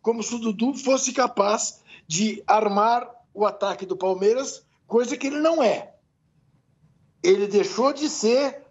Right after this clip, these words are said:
a flecha que o Palmeiras tinha, e não é arco. Ao passo que o São Paulo, paulatinamente, sem fazer trocadilho,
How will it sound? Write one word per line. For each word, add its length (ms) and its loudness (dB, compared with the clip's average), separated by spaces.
a 160 2
flecha 580 0
que 140 -4
o 40 -2
Palmeiras 540 2
tinha, 380 -2
e 100 0
não 220 2
é 100 4
arco. 480 -4
Ao 240 2
passo 400 0
que 160 -2
o 80 -2
São 280 -2
Paulo, 600 2
paulatinamente, 1300 0
sem 200 -2
fazer 340 0
trocadilho, 800 2